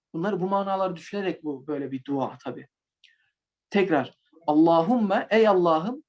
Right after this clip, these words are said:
inneke muhakkak sen afuvun, affet, çok affedensin. Her şartta affedensin. Tuhibbul affe, affetmeyi seversin. Fa'fu anni, beni affet."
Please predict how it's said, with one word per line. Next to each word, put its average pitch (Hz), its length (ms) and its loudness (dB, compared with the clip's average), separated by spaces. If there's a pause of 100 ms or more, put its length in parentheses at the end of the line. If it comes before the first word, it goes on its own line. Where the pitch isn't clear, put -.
inneke 208 360 -4
muhakkak 175 440 -4
sen 160 340 -8
afuvun, 262 680 -4 (360)
affet, 185 420 -6
çok 269 220 -6
affedensin. - 680 -6 (100)
Her 294 120 0
şartta 220 440 0
affedensin. - 720 -6 (1500)
Tuhibbul 214 460 2
affe, 175 440 0
affetmeyi 202 500 0
seversin. 254 640 -4 (100)
Fa'fu 240 480 -4
anni, 143 440 -6
beni 175 180 -2
affet." - 520 -10